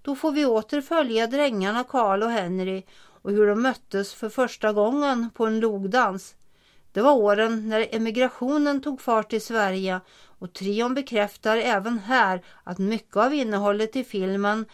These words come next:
är sånt som faktiskt har hänt. Filmen utspelar sig i Malmköping.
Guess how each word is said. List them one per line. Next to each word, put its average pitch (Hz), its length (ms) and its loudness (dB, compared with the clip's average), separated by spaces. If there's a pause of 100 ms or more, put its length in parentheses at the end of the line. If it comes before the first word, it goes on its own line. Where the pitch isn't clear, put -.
(140)
är 247 220 -2
sånt 226 380 -4
som 262 180 -6
faktiskt 202 540 -6
har 185 200 0
hänt. 180 480 -6 (640)
Filmen 202 500 -2
utspelar 226 680 -2
sig 247 200 0
i 233 40 0
Malmköping. 196 960 -2